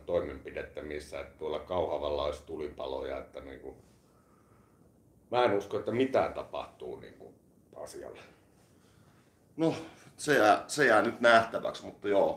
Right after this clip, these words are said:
Speaker 2: kyllähän toi turkistarhaus nyt tuntuu, että niin no, onko siitä nyt, mi-, en oo seurannut itse turkistarhauksen tilaa, että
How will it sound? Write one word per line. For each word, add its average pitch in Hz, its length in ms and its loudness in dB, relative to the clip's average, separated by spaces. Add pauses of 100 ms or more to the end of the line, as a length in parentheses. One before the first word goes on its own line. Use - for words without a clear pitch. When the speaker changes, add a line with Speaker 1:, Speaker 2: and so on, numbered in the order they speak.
Speaker 2:
kyllähän 95 220 0
toi 98 140 0
turkistarhaus 95 840 0
nyt 98 180 -10
tuntuu, 92 320 -2
että - 240 -4 (400)
niin 143 200 4
no, 131 320 8 (100)
onko 107 240 -2
siitä 104 260 -2
nyt, 104 180 -2 (100)
mi-, 101 260 -2 (100)
en 104 160 0
oo 104 60 0
seurannut 87 520 2
itse 90 140 0
turkistarhauksen 85 1000 -6
tilaa, 90 520 -2
että - 280 -16